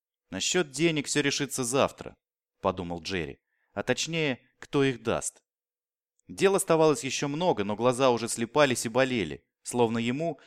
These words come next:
за веки насыпали песка. Джерри, включив свет, направился в свою каморку этажом ниже, где он в последние месяцы, по сути, жил. Лишний раз из своего убежища он старался не показываться.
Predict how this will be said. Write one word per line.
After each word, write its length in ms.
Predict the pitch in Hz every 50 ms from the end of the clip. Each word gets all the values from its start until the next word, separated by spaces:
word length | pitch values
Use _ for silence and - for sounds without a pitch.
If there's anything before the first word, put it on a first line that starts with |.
| _ -
за 180 | 98 104 110
веки 260 | 110 120 131 - -
насыпали 480 | 101 98 95 - - 107 - 101 95 90
песка. 480 | - - 95 - - - 82 69 62 _ _ _ _ _ _ _ _ _ _ _ _ _ _ _ _ -
Джерри, 260 | 90 - 185 196 170
включив 400 | 147 - - 135 127 - 131 117
свет, 340 | - - 135 165 165 - - _ - - _
направился 540 | - 113 113 - 147 156 151 139 123 - 120
в 40 | -
свою 260 | - 110 117 120 117
каморку 480 | - 117 113 123 135 139 135 - - 107
этажом 400 | 98 - 107 98 107 113 110 110
ниже, 380 | 110 104 92 76 - 65 - _ _ _ _ _ _ _
где 180 | 87 85 117
он 80 | 117 107
в 80 | - -
последние 500 | 110 101 - 110 110 101 90 98 101 107
месяцы, 380 | 143 156 147 127 - - 110
по 140 | - - 92
сути, 280 | - - 107 - - 98
жил. 340 | 85 85 82 78 65 57 _ _ _ _ _ _ _ _ _ _ _ _ _ _ _ _
Лишний 380 | 104 131 196 196 - 170 156 165
раз 180 | 180 170 -
из 80 | 135 -
своего 360 | - 135 139 139 135 143 139
убежища 440 | 131 117 147 175 160 131 120 - -
он 80 | 120 113
старался 440 | - - 120 120 127 120 - - 117
не 100 | 120 110
показываться. 760 | - 123 120 - 123 101 - 80 73 67 - - - -